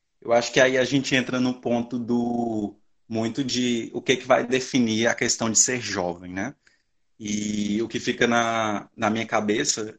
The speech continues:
e, e não ficava sempre, né? Foi uma coisa, é um progresso, a gente vai adquirindo esse tipo de, de insight e de discernimento conforme a gente vai crescendo, é a questão da paixão, né?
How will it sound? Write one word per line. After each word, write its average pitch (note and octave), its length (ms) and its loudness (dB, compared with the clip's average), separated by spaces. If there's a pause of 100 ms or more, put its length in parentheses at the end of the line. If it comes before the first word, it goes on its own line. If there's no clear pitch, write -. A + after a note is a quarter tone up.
(120)
e, G#2 180 -12 (120)
e B2+ 80 -2
não B2+ 140 2
ficava G#2+ 400 2
sempre, A2 380 -4
né? G#2+ 220 -4
Foi G#2 140 -4
uma G#2+ 160 0
coisa, G#2 340 -4
é G2+ 200 -4
um G2+ 100 0
progresso, G#2 540 0
a G#2 40 -6
gente G#2+ 160 -10
vai G2 120 0
adquirindo G#2 440 -2
esse G#2 140 -6
tipo A2 180 -14
de, G2 440 -6 (340)
de G#2 160 -2
insight G2+ 480 4 (180)
e A2 80 -10
de G#2 200 -8
discernimento G#2 640 0
conforme G#2 340 -2
a - 20 0
gente G2+ 140 -4
vai G2 160 2
crescendo, G#2 600 -2 (220)
é A#2+ 80 0
a A#2+ 60 6
questão B2+ 320 -2
da B2 100 2
paixão, C3+ 520 0
né? F#2 180 -10